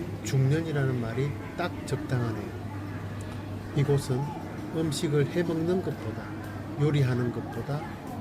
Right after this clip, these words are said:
식당에서 먹는 사람이 많습니다. 아마 더 저렴하기 때문인 것 같아요.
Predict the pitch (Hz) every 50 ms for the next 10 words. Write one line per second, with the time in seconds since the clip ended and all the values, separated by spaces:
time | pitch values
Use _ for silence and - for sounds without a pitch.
0 | - - 226 240 - - - 185 180 170 156 139 - 123 117 104 101 - 127 123
1 | 123 127 127 131 131 123 123 127 120 120 117 131 147 151 131 113 113 113 110 117
2 | 120 113 107 104 - - - - - - - - - - 262 262 269 285 302 -
3 | - - - - 277 294 294 294 - 123 127 127 120 - - 139 147 151 147 147
4 | 147 175 180 175 160 156 151 143 139 147 139 - 139 127 123 127 123 123 123 127
5 | 160 160 - 120 113 - 107 110 104